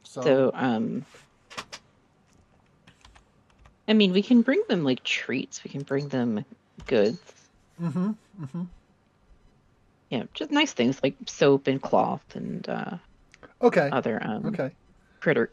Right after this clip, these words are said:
Speaker 2: critter comforts.
Speaker 1: Okay.
Speaker 2: As, um,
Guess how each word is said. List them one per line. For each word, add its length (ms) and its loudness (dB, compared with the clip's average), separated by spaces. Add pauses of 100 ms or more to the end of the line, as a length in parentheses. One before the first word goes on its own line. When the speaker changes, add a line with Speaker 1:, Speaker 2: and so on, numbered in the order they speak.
Speaker 2:
critter 220 4
comforts. 680 -4 (1200)
Speaker 1:
Okay. 320 2 (500)
Speaker 2:
As, 300 -8 (120)
um, 420 -10